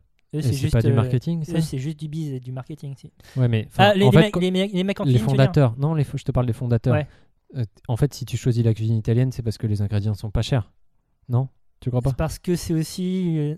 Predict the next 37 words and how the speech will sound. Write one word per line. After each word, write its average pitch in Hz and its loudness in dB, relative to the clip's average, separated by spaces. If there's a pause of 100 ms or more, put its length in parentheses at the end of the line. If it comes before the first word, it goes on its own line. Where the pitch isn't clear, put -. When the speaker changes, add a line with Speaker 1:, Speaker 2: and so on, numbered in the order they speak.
(140)
Speaker 1:
alors, 170 2
c'est 180 -4
plein 247 -6
de 254 -8
choses. 190 -4 (240)
C'est - -20
parce 156 -2
que 170 -2
c'est 170 -4
une, 160 0
une 143 0
cuisine 160 -6
que, 139 -2
qui 131 -6
est 127 -2
vachement 143 -6
instagrammable. 143 -8
Aujourd'hui, 131 -8
c'est, 117 -14
ça, 123 -14 (200)
ça - -20
compte - -18
à - -20
mort. 123 -8 (380)
Speaker 2:
Ouais. 110 4 (160)
Speaker 1:
Euh, 123 -2
parce 123 -4
que 147 -4
c'est 139 -2
associé 127 -4
à - 0
une 143 -2
cuisine 135 -4
de 131 -2
fraîcheur, 160 -4 (100)
donc, 131 -6
euh, 117 -4